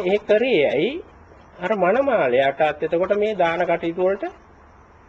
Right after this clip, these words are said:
සහාය වෙන්න වෙනවා. වෙන දේවල් කතා කර කර ඉන්නවත්, වෙන දේවල් හොයන්න හොය බලන්නවත් නෙමෙයි දැන් එයාත් දානයේ කොටස්කාරයෙක් වෙනවා. කොහොම හරි මේ දානය මේ විදිහට අවසන් වෙනවා.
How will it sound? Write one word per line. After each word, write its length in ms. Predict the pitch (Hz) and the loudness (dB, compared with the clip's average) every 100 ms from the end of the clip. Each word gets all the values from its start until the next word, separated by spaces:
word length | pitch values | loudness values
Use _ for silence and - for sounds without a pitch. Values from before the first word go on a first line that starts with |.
| - - | -20 -8
සහාය 320 | 185 190 196 | -4 0 2
වෙන්න 240 | 190 196 233 | 2 0 0
වෙනවා. 440 | 226 208 175 - - - - | 2 2 -2 -8 -18 -20 -10
වෙන 180 | 127 131 | -4 -2
දේවල් 340 | 139 156 175 254 - - - - - | 2 4 4 0 -6 -20 -20 -20 -18
කතා 280 | - 151 156 | -10 -2 0
කර 160 | 151 147 | 0 0
කර 140 | 139 | 0
ඉන්නවත්, 520 | 131 110 107 104 135 147 | 0 -2 -6 -4 -4 -2
වෙන 180 | 160 170 | -4 0
දේවල් 300 | 170 175 160 | 2 2 2
හොයන්න 340 | 160 156 139 | 2 2 0
හොය 200 | 113 113 | -2 -4
බලන්නවත් 560 | 110 117 123 104 143 196 | -6 -2 -2 -2 -2 -2
නෙමෙයි 320 | 185 185 185 | 0 0 0
දැන් 240 | 139 143 247 | 0 0 0
එයාත් 320 | 190 202 330 - - | 0 -2 -2 -12 -8
දානයේ 400 | 156 165 180 190 | -2 -2 -2 -4
කොටස්කාරයෙක් 680 | 196 175 170 - 170 185 214 | -4 -6 -8 -6 -6 -6 -8
වෙනවා. 320 | 151 92 - - - - - - | -10 -10 -14 -20 -20 -20 -20 -14
කොහොම 220 | - 185 | -6 0
හරි 180 | 208 233 | 0 0
මේ 160 | 214 185 | -4 -2
දානය 300 | 165 170 196 | -2 -2 -2
මේ 220 | 185 170 | 0 -2
විදිහට 320 | 165 185 208 320 - - - - - - - - | -2 -4 -4 -6 -8 -20 -20 -20 -20 -20 -20 -20
අවසන් 500 | - 175 175 165 123 | -6 -4 -2 -2 -4
වෙනවා. 420 | 98 95 98 127 | -6 -12 -10 -10